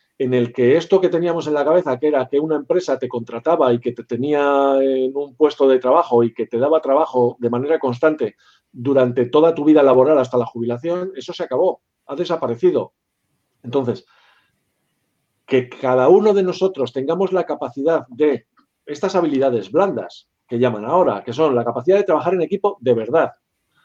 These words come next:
Algo tan sencillo como que tú puedas estar teletrabajando, el uso de las tecnologías, el que tú puedas estar en un proyecto en el que tú estás en tu casa y tienes personas que están colaborando contigo, que están en sitios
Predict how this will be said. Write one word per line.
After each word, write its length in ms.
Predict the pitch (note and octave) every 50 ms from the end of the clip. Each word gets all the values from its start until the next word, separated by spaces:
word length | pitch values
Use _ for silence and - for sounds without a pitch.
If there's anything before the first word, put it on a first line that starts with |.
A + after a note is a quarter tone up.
| _ _ _ _
Algo 240 | - D3 D#3 F#3 F3
tan 140 | F3+ F3 D#3
sencillo 360 | D#3 D3+ D3+ F3 F#3 G3 F#3
como 220 | F3 D#3 C#3 A#2
que 80 | B2+ B2+
tú 120 | D#3 E3+
puedas 200 | F3 G3 E3+ D3+
estar 280 | D3+ - - G3 F#3+ - _ _
teletrabajando, 680 | - C#3+ C3+ C3 B2 C3 A#2 A2+ A2+ - F3+ F#3+ F3+
el 80 | C3+ C3+
uso 180 | E3+ E3+ F#3 G3
de 80 | F#3+
las 140 | E3+ D3 -
tecnologías, 840 | - B2+ A#2+ A#2+ G#2+ G#2+ G2+ - F#3+ F#3 D#3 A2+ G#2+ - _ _ _ _ _ _ _ _
el 140 | - C3 B2
que 80 | C3+
tú 120 | A#2+ D3+ D#3
puedas 160 | F3+ F3 E3+
estar 180 | F3+ F3+ G3 F3+
en 60 | E3+
un 160 | E3+ E3+ E3
proyecto 600 | E3 C#3 C#3 D3+ F3+ F#3+ F#3 _ G3 G#3 A3+ G#3
en 120 | D3+ C3
el 140 | B2+ B2 B2
que 180 | - C3+ A#2+ B2 -
tú 160 | - F#3 G3+
estás 240 | F#3+ G3 - E3+ -
en 100 | F3 D3+
tu 140 | - C3+ B2
casa 400 | F#3 F#3+ F3+ - F3+ G3 G#3 - _ _ _ _ _ _
y 100 | C3+ A#2+
tienes 240 | A#2+ E3 F#3 G#3 G3
personas 380 | - E3+ D#3 - F3+ F3+ E3 -
que 80 | C#3
están 160 | C3 E3+ E3
colaborando 420 | E3 F3+ E3+ E3 E3 E3 D#3+ D#3 C#3+
contigo, 300 | C#3+ C#3 C3 F3 F3+ E3+
que 80 | D3
están 160 | - - F3 F3+
en 100 | E3+ D3+
sitios 640 | - - - G3+ F#3+ - F3 F#3 G#3 G#3 - _